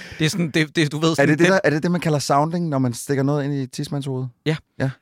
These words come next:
Speaker 1: Øhm, men, men det er bare for at sige, at her,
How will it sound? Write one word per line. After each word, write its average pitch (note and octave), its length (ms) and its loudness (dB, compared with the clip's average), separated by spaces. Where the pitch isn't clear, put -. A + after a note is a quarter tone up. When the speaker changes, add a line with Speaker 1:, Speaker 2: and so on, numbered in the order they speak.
Speaker 1:
Øhm, C3 460 0
men, D3 300 0
men D3+ 200 -2
det D#3+ 40 2
er D3 60 0
bare E3 140 2
for F#3 120 0
at D#3+ 60 0
sige, F3+ 340 -4
at C#3 200 -2
her, G3 180 2